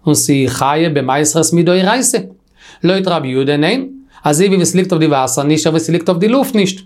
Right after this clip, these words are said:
ממילא, ממילא דאס נישט חיה מעשרות מדאורייסה, איז רשי מדקדק, אבער מיט דער רבנן איז לכול עלמא חייב.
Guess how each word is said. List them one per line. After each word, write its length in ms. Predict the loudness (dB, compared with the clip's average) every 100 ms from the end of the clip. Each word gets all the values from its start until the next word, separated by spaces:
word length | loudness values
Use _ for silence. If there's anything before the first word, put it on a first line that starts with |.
| -20 _ _ 0
ממילא, 400 | 2 2 0 0
ממילא 320 | 0 0 0
דאס 160 | -2
נישט 160 | -2 -2
חיה 180 | 0 0
מעשרות 400 | 0 0 0 0
מדאורייסה, 800 | 2 2 2 2 2 0 0 0
איז 100 | 0
רשי 300 | -2 -2 -2
מדקדק, 500 | 0 0 0 -2 0
אבער 120 | -2
מיט 100 | -2
דער 100 | -2
רבנן 480 | -2 -2 0 0 0
איז 100 | 0
לכול 240 | 0 0
עלמא 200 | 0 -2
חייב. 280 | -2 -2